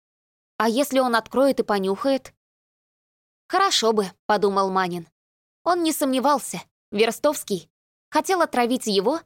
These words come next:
а заодно и свою помощницу, которая слишком много знает. "Вряд ли он это сделает, если там яд". Серафима молча встала, взяла флакон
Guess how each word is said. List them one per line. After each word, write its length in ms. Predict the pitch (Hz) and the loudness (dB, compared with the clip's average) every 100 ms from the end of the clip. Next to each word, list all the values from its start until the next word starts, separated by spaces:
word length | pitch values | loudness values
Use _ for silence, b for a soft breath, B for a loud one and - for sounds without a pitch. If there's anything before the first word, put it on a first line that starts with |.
| _ | _
а 120 | - 247 | -4 2
заодно 360 | 247 240 311 | 2 2 -2
и 100 | 339 | -4
свою 260 | - 233 254 | 0 -2 2
помощницу, 680 | 233 247 285 214 180 - 175 _ - | 0 0 -4 -4 -6 -6 -12 _ -4
которая 400 | 226 226 214 214 | -2 2 2 2
слишком 440 | 233 220 - 220 | 0 -2 0 -2
много 440 | 202 208 202 190 208 | 0 0 0 0 -2
знает. 480 | 202 190 180 - - _ _ _ 196 | 0 -2 -4 -10 -20 _ _ _ -2
"Вряд 400 | 202 247 247 185 | 2 2 2 -2
ли 100 | 180 | -4
он 160 | 175 | -4
это 180 | 175 190 | -2 -2
сделает, 480 | 151 190 180 175 - | 0 0 0 -2 -2
если 360 | 175 - 180 | -4 -2 -4
там 200 | 180 175 | -2 -4
яд". 400 | 175 160 - - _ _ _ | -4 -8 -12 -20 _ _ _
Серафима 580 | - - 214 214 359 339 | -6 0 0 0 0 0
молча 380 | 240 233 214 196 | 2 2 0 -6
встала, 460 | - - 320 320 - _ - | -4 -2 0 -2 -6 _ -10
взяла 340 | 214 320 381 | -2 0 0
флакон 500 | 403 208 180 285 311 | 0 -2 0 -4 -6